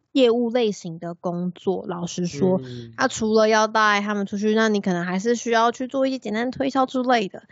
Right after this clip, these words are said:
Speaker 1: 它，它还是有点偏向业务类型的工作，所以蛮多人可能在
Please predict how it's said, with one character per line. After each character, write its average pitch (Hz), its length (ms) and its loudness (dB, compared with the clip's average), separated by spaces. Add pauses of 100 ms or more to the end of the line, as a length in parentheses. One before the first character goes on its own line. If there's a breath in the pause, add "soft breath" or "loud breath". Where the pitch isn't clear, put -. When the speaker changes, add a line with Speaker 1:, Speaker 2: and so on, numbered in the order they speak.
(300 loud breath)
Speaker 1:
它， 262 280 4 (120)
它 277 160 -6
还 214 180 0
是 220 140 -4
有 208 120 2
点 202 220 -6
偏 202 300 -2
向 196 340 0
业 220 160 4
务 226 120 2
类 220 200 0
型 185 240 -6
的 175 140 -8
工 180 340 0
作， 185 400 0 (240 loud breath)
所 - 180 0
以 311 80 2
蛮 214 300 2
多 247 220 6
人 190 180 2
可 175 100 -2
能 170 300 0
在 202 600 0